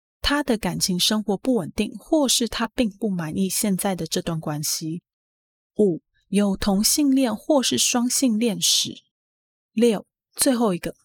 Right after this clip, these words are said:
年龄大概在三十岁左右。虽然做了犯罪特写，可是符合这样子条件的人很多，所以警方还是没有办法有一个确切的目标。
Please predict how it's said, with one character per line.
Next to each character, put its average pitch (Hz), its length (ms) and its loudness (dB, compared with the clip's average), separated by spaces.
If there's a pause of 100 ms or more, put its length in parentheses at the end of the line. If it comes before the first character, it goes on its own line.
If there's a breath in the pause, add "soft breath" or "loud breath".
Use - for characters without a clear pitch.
年 202 360 2
龄 208 200 0
大 214 240 -2
概 190 200 -4
在 175 260 -4
三 220 240 0
十 196 140 -2
岁 185 180 -6
左 - 240 -12
右。 - 180 -10 (680)
虽 359 260 2
然 233 240 2
做 240 240 2
了 175 120 0
犯 190 280 -2
罪 185 280 -4
特 202 240 -6
写， - 460 -6
可 - 120 0
是 311 140 2
符 226 200 0
合 208 160 0
这 - 180 0
样 220 120 0
子 180 120 -6
条 180 300 -4
件 226 220 -2
的 180 100 -6
人 170 180 -8
很 - 300 -6
多， 156 280 -6
所 311 200 0
以 302 40 0
警 175 180 -2
方 202 160 -4
还 175 240 -4
是 - 200 2
没 226 100 2
有 170 80 -2
办 208 200 0
法 180 160 -6
有 180 140 -4
一 143 40 -8
个 170 100 -8
确 - 260 -2
切 - 200 -2
的 170 100 -4
目 160 300 -4
标。 139 280 -6